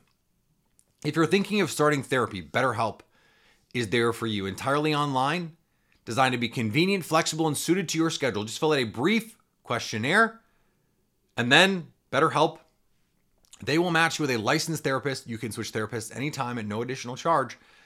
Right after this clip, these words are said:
They're trying to find the best person for you, but if you're not clicking with that person, you can find someone else. Find your bright spot this season with BetterHelp. Visit betterhelp dot com slash locked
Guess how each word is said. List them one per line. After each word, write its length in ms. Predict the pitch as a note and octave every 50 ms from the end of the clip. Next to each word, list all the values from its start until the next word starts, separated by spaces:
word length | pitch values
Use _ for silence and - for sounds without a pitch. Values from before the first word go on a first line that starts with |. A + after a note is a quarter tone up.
| - _ _ _ _ _
They're 140 | B2+ C3
trying 300 | - - - - - F3
to 80 | D#3+ -
find 260 | - - C3+ C3 C3+
the 60 | A#2+
best 200 | A2 B2 B2 -
person 280 | - B2+ A#2 - - A#2
for 140 | - - C3
you, 200 | E3+ A3+ B3+ A#3
but 240 | F3+ D3 - - _ _ _ _ _ _ _ _ _ _ _
if 160 | - A#2 - -
you're 100 | B2+ C#3+
not 300 | D3+ D3 C#3+ - - _ _ _ _ _ _ _ _ _ _ _ _ _
clicking 300 | - F3 E3+ - G#3 G3
with 120 | F#3 D#3+
that 180 | F3+ F3 F3 -
person, 400 | F#3+ F#3 - - G3+ F#3+ F3 -
you 80 | - A2
can 160 | - G#2 F2+
find 300 | - - G2 A#2 C3+ -
someone 220 | - B2 B2 A#2+
else. 200 | G#2+ F2 - - - _ _ - - - _
Find 360 | _ - - D3+ D#3 F3+ F#3+ F#3+
your 160 | F3+ F#3 F3+
bright 280 | C#3 D3 D3 C#3 -
spot 280 | - - F2+ - - -
this 180 | - C3 - -
season 340 | A#2+ G#2 F2 F2+ F#2 F2
with 120 | D2+ D#2+ -
BetterHelp. 440 | - G#2 G#2 G#2+ G2 G#2 F2 - - _ _ - - - - - -
Visit 220 | C#3 C#3 D3+ B2+
betterhelp 380 | - E3 F#3+ G3 F3+ G3 F#3+ -
dot 160 | F3+ F3 F3
com 220 | - D#3 D3 C#3+
slash 260 | - - C#3 C3 -
locked 300 | C3 D3 D#3 D#3 - -